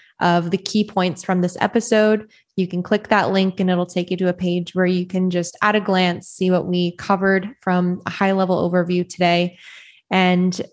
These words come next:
our Instagram link will also be down there, as well as our website. If you've got a specific project in mind, my top recommendation for you would be to connect with our team so that you can have a one-on-one, totally free, totally no strings attached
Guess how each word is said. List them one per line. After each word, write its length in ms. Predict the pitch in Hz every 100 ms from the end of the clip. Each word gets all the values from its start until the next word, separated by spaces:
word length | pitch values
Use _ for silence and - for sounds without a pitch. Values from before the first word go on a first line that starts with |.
| _ _ _ 185
our 320 | 180 180 180
Instagram 440 | 294 - 262 254
link 180 | 247 240
will 80 | 208
also 300 | 208 202 202
be 120 | 208
down 300 | 190 196 190
there, 200 | 190 190
as 140 | 175 180
well 140 | 180
as 100 | 180
our 140 | 185 180
website. 640 | 180 170 - 175 170 -
If 180 | 180 -
you've 220 | 208 190
got 240 | 202 196
a 80 | 220
specific 800 | 226 - 196 - - 269 262 247
project 500 | - 196 196 196 185
in 160 | - 185
mind, 400 | 180 180 175 180
my 120 | 170 180
top 340 | - 220 226
recommendation 720 | 196 185 180 170 175 175 180
for 240 | 175 175 170
you 180 | 170 180
would 160 | 180
be 220 | 185 180 185
to 200 | - 180
connect 400 | - 202 226 -
with 140 | 226
our 140 | 202 190
team 480 | - 185 180 185 180 - - _
so 140 | -
that 100 | 202
you 140 | - 185
can 100 | 202
have 240 | 196 196
a 80 | 190
one-on-one, 800 | 175 180 180 185 175 175 175 175 - _ _ _ _
totally 460 | - 240 240 240 240
free, 400 | - 196 196 196
totally 500 | 196 196 202 214 214
no 200 | 196 196
strings 360 | - 185 190
attached 580 | 175 180 180 175 - -